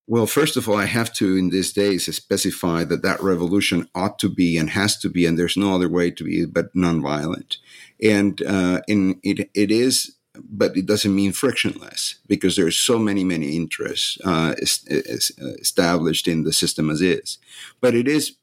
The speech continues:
a revolution in the sense that it needs to change the fundamentals. So it's a fundamental change that is not gonna come from clinician behavior. It's not simply gonna come from changing the incentives of how we pay. It requires all of us to think of healthcare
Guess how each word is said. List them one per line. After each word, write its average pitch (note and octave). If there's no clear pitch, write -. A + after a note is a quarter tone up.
a G2+
revolution G#2+
in G2
the F2
sense A2+
that E2+
it F#2+
needs G#2+
to F2+
change F#2
the D2
fundamentals. D2+
So B2+
it's D#3+
a C#3
fundamental B2+
change G2
that F2
is F#2+
not C3+
gonna C3
come F#2+
from F2+
clinician A2
behavior. F2
It's G#2
not C3+
simply C3+
gonna G#2
come G2+
from F#2+
changing G2+
the F2
incentives G#2
of -
how G2
we F2
pay. F#2+
It -
requires C3
all D#3
of C3+
us F#2
to G#2
think A2
of G2+
healthcare F2+